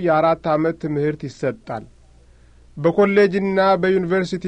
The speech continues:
ውስጥ የሚሰጠው ትምህርት ከአሜሪካ ትምህርት ቤት ጋር በብዙ ነገር ስለሚመሳሰል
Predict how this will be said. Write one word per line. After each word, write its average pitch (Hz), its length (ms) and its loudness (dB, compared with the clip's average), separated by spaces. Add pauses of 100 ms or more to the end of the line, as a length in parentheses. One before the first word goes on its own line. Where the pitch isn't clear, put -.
(120)
ውስጥ 175 360 -6
የሚሰጠው 175 800 -4
ትምህርት 175 520 -2
ከአሜሪካ 170 680 0
ትምህርት 160 480 -4
ቤት 156 300 -4
ጋር 160 280 2
በብዙ 156 380 -4
ነገር 151 320 -2
ስለሚመሳሰል 156 1000 -2